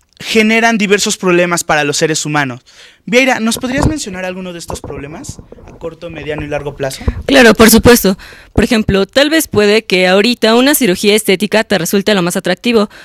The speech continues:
Speaker 2: porque en el campo de la medicina lo que es la reconstrucción facial ha sido un gran campo. De hecho, en Harvard hace algunos años están entregando diplomados en este campo del reju-, rejuvenecimiento.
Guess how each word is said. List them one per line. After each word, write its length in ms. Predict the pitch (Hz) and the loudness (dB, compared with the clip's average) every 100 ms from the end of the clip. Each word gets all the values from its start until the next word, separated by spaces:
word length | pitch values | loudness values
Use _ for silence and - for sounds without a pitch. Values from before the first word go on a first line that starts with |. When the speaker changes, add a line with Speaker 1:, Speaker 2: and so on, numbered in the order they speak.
| - | -2
Speaker 2:
porque 220 | 220 220 | -2 2
en 80 | 247 | 2
el 100 | 254 | 2
campo 220 | 262 285 | 0 2
de 80 | 311 | 2
la 80 | 208 | 2
medicina 560 | 185 175 208 208 208 214 | 0 0 0 2 2 2
lo 100 | 190 | 2
que 140 | 202 | 0
es 80 | 220 | 2
la 240 | 262 254 | 4 4
reconstrucción 640 | 208 185 190 180 175 220 233 | 2 -2 -4 -4 -4 -2 0
facial 420 | 262 240 214 214 | 0 2 2 2
ha 80 | 220 | 2
sido 320 | 214 220 208 | 2 2 4
un 140 | 202 | 2
gran 420 | 196 202 202 190 - - | 2 2 0 -2 -6 -2
campo. 420 | 208 208 208 214 - - _ | 0 2 -2 -4 -14 -20 _
De 220 | 185 214 247 | 2 4 4
hecho, 220 | - 294 | 2 0
en 160 | 214 208 | 0 0
Harvard 380 | 208 202 202 208 | -2 0 0 0
hace 160 | 214 | 0
algunos 300 | 240 233 226 | 0 0 0
años 260 | 208 196 220 | -2 -2 -4
están 300 | 196 226 233 | -2 0 2
entregando 520 | 262 196 180 196 208 | 2 0 0 2 2
diplomados 640 | 214 233 240 226 202 226 - - - | 0 0 2 2 2 -2 -6 -20 -6
en 160 | 196 208 | 0 0
este 520 | 202 - 196 196 180 - | 0 0 0 2 0 0
campo 240 | 262 226 | 0 2
del 160 | 185 180 | 0 0
reju-, 480 | 185 - 190 190 - | -2 -2 -2 -2 -6
rejuvenecimiento. 1120 | - 185 175 175 180 175 - 214 262 254 202 | -6 -6 -4 -2 -2 -2 0 2 2 2 -6